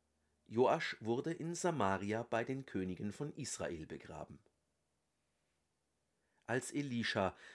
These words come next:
von der Krankheit befallen wurde, an der er sterben sollte,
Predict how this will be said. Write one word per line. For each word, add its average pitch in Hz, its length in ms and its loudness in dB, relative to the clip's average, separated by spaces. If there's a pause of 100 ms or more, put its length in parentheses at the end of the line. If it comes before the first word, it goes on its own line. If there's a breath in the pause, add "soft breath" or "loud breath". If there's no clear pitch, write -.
(240 loud breath)
von 107 240 -2
der 101 180 4
Krankheit 123 580 -4
befallen 101 540 0
wurde, 107 380 4 (280 loud breath)
an 110 140 -2
der 110 180 4
er 92 120 2
sterben 131 440 2
sollte, 120 460 4